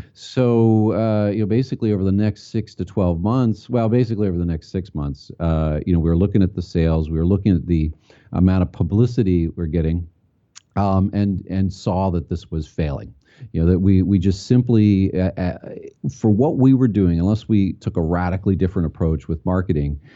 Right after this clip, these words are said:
uh, this was too nichey, uh, and was not gonna take off. And so I, I remember a conversation that spring, so maybe about six months after launching, with a, with a good friend of mine, very s-, very smart guy,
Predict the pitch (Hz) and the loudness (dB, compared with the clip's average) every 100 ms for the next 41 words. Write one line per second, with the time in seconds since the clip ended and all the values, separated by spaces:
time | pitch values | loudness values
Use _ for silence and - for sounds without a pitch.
0 | _ - 78 82 80 90 85 78 - 131 | _ -8 -2 0 2 0 -2 -6 -2 4
1 | 123 104 98 107 92 90 87 - - 85 | 6 4 2 0 2 4 2 0 -8 -16
2 | - 85 80 82 85 90 80 73 80 71 | -4 -2 0 0 2 2 2 0 -2 0
3 | 73 69 76 67 71 69 - - _ - | -4 -2 -2 -2 -2 -4 -6 -14 _ -20
4 | - - 92 101 98 101 110 104 90 92 | -20 -6 0 2 2 2 0 0 0 0
5 | 95 104 95 85 101 87 85 - 90 90 | 0 0 0 -2 -4 -4 -4 -2 -2 0
6 | 98 85 80 - 80 82 - - 101 85 | 0 0 -2 -4 -4 -4 -6 -4 0 0
7 | 76 73 80 69 80 78 73 76 71 - | -2 -4 -4 -4 -4 -4 -4 -4 -4 -4
8 | 90 - 82 73 78 - 78 82 82 80 | -4 0 0 0 -2 -2 0 2 2 0
9 | 73 73 76 82 82 90 135 92 101 87 | -2 -2 -2 0 0 2 2 2 2 2
10 | 78 76 80 90 82 - 90 87 80 85 | 2 0 0 0 0 -4 -2 -2 -2 -4
11 | 73 73 71 | -4 -2 -4